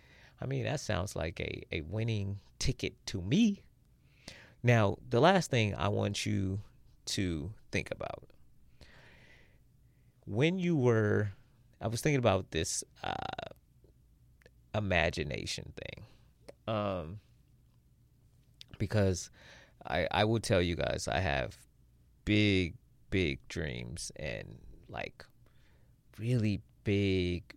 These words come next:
dreams. Um, and sometimes we, we convince ourselves that, uh, we're not, we don't deserve these things or we're not worthy of these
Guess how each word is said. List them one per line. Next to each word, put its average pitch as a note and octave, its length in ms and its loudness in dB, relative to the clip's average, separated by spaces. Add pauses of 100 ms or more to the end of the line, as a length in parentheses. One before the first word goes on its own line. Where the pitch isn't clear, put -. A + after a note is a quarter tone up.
(500)
dreams. - 640 -6 (440)
Um, D#2+ 500 -2 (1500)
and G2 460 4 (1080)
sometimes A2 760 0
we, E2+ 440 -2 (180)
we F#2+ 160 -2
convince D#2+ 480 -2
ourselves - 760 0
that, - 260 -4
uh, G1+ 360 -8 (1400)
we're F2+ 360 2
not, D2+ 720 -2 (180)
we G2+ 120 -2
don't D#2 180 0
deserve D2+ 480 0
these D2 240 -4
things B1 500 -6
or A1+ 180 -6
we're D2 180 0
not B1 240 -2
worthy A#1 440 -4
of - 100 -14
these - 280 -14